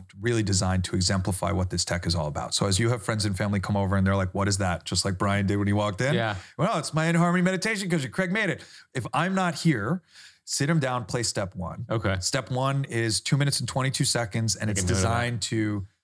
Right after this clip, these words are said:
Speaker 1: show you what the technology is capable of and what its impact
Speaker 2: That's
Speaker 1: is.
Speaker 2: what you played for Brian today?
Speaker 1: That's what we paid
Speaker 2: Oh,
Speaker 1: for him.
Speaker 2: I love that
Speaker 1: It's
Speaker 2: sound.
Speaker 1: uplifting.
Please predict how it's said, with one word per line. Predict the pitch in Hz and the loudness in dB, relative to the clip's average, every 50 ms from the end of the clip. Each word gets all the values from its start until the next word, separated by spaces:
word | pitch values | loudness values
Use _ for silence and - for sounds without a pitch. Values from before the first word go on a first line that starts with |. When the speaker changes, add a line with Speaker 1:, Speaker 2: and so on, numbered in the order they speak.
| _ - | _ -6
Speaker 1:
show | - - - 156 147 151 151 | -2 0 2 2 2 2 2
you | 139 120 123 127 120 | 0 0 0 0 -2
what | 117 107 98 117 117 117 - | -2 -2 -2 -2 -2 -2 -2
the | - 117 | -4 -4
technology | - - 117 98 - 110 107 104 104 95 92 107 | -2 -2 -2 -2 -2 -2 0 0 0 0 0 0
is | 101 92 | 0 0
capable | - - 131 135 135 156 147 156 170 175 | 0 0 0 2 4 4 4 4 4 4
of | 175 190 190 170 170 | 2 0 -2 -4 -4
and | 113 110 110 | -6 -4 -4
what | 117 113 | -2 -2
its | 107 - - | -2 -2 -4
impact | 110 98 92 92 87 87 - | -4 -4 -6 -6 -6 -4 -4
Speaker 2:
That's | 131 135 | -2 0
Speaker 1:
is. | - | 0
Speaker 2:
what | 139 117 131 | 0 0 0
you | |
played | 120 - 131 123 120 | -2 0 -2 -2 -2
for | 120 | -2
Brian | 110 113 117 120 120 117 | -2 -2 0 -2 -2 -2
today? | - 139 | -2 -2
Speaker 1:
That's | 139 135 131 | -2 -2 -2
what | 127 110 | -2 -2
we | 117 107 | -2 -2
paid | 95 110 110 | 0 0 0
Speaker 2:
Oh, | 120 117 110 | 0 0 0
Speaker 1:
for | 98 | 0
him. | 98 113 | 0 0
Speaker 2:
I | 123 123 | 0 0
love | 113 104 104 117 135 131 | 0 0 0 0 0 0
that | 110 98 95 107 | -2 -4 -2 -2
Speaker 1:
It's | 113 107 | 0 0
Speaker 2:
sound. | 101 101 110 | 0 0 0
Speaker 1:
uplifting. | 107 95 90 107 165 175 - - 196 196 190 185 185 175 | -2 -2 -2 -2 -2 -2 0 0 2 2 4 4 2 2